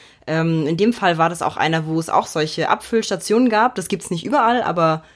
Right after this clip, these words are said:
wenn man sich informiert, findet man bestimmt auch in mehr oder weniger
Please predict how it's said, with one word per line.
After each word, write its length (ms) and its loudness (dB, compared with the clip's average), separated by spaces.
wenn 80 -4
man 120 2
sich 100 -4
informiert, 380 0
findet 200 -2
man 140 -2
bestimmt 600 2
auch 560 0
in 160 0
mehr 160 4
oder 180 2
weniger 640 0